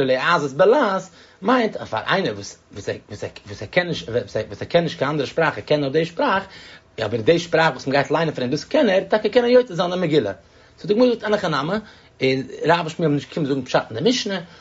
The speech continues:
nur, weil man mit, man hat doch schon nicht gehechelt, zumal bei der Mischne, also, also, also, wie steht das von der Shimon Gamliel, nur Rav Shmuel ist bei allem mit mir. Ra-, also, also, was? Rav Shmuel hat gesagt, "La zivuni la kol kusher."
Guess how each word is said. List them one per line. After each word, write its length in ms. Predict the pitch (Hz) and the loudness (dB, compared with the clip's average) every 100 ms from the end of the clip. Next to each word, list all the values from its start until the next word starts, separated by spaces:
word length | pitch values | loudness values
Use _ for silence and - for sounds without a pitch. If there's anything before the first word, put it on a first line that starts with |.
| - - | -16 2
nur, 360 | 143 143 127 - - | 4 4 2 -6 -6
weil 160 | 127 123 | -2 0
man 80 | 131 | 2
mit, 240 | 170 123 | 0 0
man 140 | 131 | 0
hat 100 | 151 | 0
doch 80 | 156 | 0
schon 140 | - 131 | -4 -6
nicht 100 | - | -2
gehechelt, 400 | 113 147 120 - | -2 -2 -4 -6
zumal 240 | 127 143 | -2 -2
bei 140 | 120 | -2
der 80 | 120 | -4
Mischne, 380 | 139 143 139 117 - - - | -4 -4 -6 -8 -10 -16 -8
also, 200 | 107 - | -4 -2
also, 180 | 120 - | -4 -6
also, 260 | 113 107 | -8 -8
wie 60 | 110 | -4
steht 160 | - - | -4 -4
das 140 | - | -4
von 100 | 120 | -6
der 60 | 104 | -2
Shimon 280 | 151 135 104 | 0 0 -2
Gamliel, 440 | 131 240 226 202 - - - - | 0 2 2 2 -4 -20 -6 2
nur 340 | 151 151 120 - | 4 4 0 0
Rav 240 | 175 175 | 0 0
Shmuel 380 | 170 190 170 - - | -2 0 0 0 -4
ist 120 | 127 | -2
bei 80 | 151 | 2
allem 220 | 180 170 | 4 2
mit 260 | 135 110 - | 2 -4 -8
mir. 160 | 95 87 | -16 -6
Ra-, 160 | 127 - | -4 -4
also, 240 | 110 98 - | -8 -10 -14
also, 160 | 90 | 0
was? 240 | 156 214 117 | 4 4 4
Rav 260 | 135 143 | 2 2
Shmuel 200 | - 127 | -2 -4
hat 60 | 110 | 0
gesagt, 280 | 120 214 - - - - | 4 4 4 -20 -20 -2
"La 320 | 123 196 196 | 4 4 2
zivuni 440 | 143 139 220 220 | -2 0 2 4
la 140 | 175 147 | 4 4
kol 240 | - 156 | 4 4
kusher." 400 | - 107 - 90 | 2 -10 -14 -16